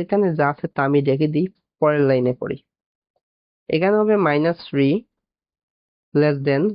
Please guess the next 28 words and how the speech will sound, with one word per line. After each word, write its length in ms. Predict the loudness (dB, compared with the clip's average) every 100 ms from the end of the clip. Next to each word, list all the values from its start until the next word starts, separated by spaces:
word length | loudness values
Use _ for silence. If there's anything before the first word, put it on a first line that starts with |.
| -6 _
টু 100 | 0 2 2 2
এক্স 180 | -2 -8 -2 0
মাইনাস 320 | 0 0 -2 -6 _
ফাইভ, 280 | -4 -2 -4 -6 _ _ _ _ _ _ _ _ _ _ _ -4
এখানে 300 | 0 0 0 0
হবে 180 | 0 -2 -4 _ _
ফাইভ 160 | -6 -4 -2
মাইনাস 220 | -2 -2 -4
টু, 60 | -2
তার 80 | 0 0
মানে 120 | -2 -2
থ্রি। 100 | -2 0
আমার 140 | 0 0
এই 80 | -2
ফরম্যাটে 280 | 0 0 0 0
কিন্তু 140 | 0 2
already 240 | 0 0 0
চলে 140 | 0 0
আসছে, 200 | -4 -8 -8 _ _ _
মাইনাস 380 | -2 -2 -2 -4 -4 0
এ 40 | 0 0 -6 _ _ _ _ _ _ _
less 240 | 0 0 0 -2
than 140 | -2 -2 -4 -2 -2
x 20 | -4 _ -8 -4
less 160 | -2 0
than 140 | -2 -2 -2
a, 20 | -4 -4 0
এই 80 | 0